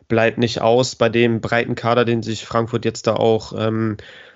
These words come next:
zusammengestellt hat. Äh, er hatte ja auch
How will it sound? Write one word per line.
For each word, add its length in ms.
zusammengestellt 720
hat. 380
Äh, 540
er 140
hatte 220
ja 100
auch 320